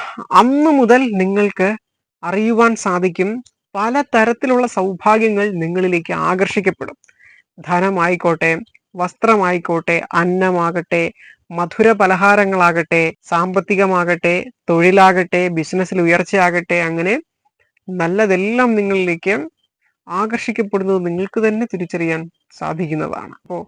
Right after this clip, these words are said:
ഈ നവരാത്രി കാലയളവ് പാഴാക്കാതെ ഈ ഒരു കർമ്മം ചെയ്തോളൂ. പ്രത്യേകിച്ച് വിജയദശമി നാളില്,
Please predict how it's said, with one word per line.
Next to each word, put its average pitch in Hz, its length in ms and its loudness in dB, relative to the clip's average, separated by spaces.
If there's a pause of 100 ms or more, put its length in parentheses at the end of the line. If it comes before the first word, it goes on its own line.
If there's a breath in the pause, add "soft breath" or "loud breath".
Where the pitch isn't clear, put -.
(720 soft breath)
ഈ 180 260 -10 (100)
നവരാത്രി 185 440 0
കാലയളവ് 180 480 2
പാഴാക്കാതെ 175 640 0
ഈ 170 100 -2
ഒരു 170 160 -4
കർമ്മം 170 400 -2
ചെയ്തോളൂ. 160 480 -4 (100)
പ്രത്യേകിച്ച് 175 440 -4
വിജയദശമി 180 680 0
നാളില്, 202 340 2